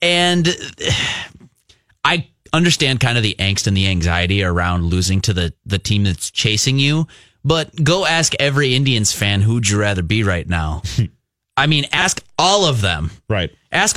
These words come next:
Speaker 1: all fourteen thousand people that showed up at the ballpark this week to watch the Twins do battle against the Indians, and they'll all say they'd rather be the Twins. Big lead, great lineup,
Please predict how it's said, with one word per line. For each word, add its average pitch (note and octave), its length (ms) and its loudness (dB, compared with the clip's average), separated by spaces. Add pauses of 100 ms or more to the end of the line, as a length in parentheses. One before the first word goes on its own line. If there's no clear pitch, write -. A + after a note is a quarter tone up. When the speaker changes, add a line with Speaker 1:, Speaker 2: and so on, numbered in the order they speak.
Speaker 1:
all F#3 200 2
fourteen G3+ 480 0
thousand F3+ 360 2
people F3 260 0
that C3 120 0
showed D3+ 220 0
up D3+ 100 -2
at D3+ 80 -2
the C#3 60 0
ballpark C3 500 0
this G2+ 240 -2
week F2+ 380 -2 (340)
to C#3 100 0
watch B2 340 0
the B2+ 80 0
Twins C3 380 2
do A#2 100 0
battle A#2 360 0
against G2+ 420 -2
the G#2 180 2
Indians, F#2 500 0 (100)
and G2 560 0 (340)
they'll D3+ 260 -2 (180)
all D3+ 240 2
say D#3 340 2
they'd C#3+ 280 0
rather C3+ 340 2
be D3 140 0
the C#3 100 0
Twins. D3 460 0 (260)
Big C#3+ 240 0
lead, C#3+ 460 0 (120)
great C#3 260 0
lineup, C3+ 480 0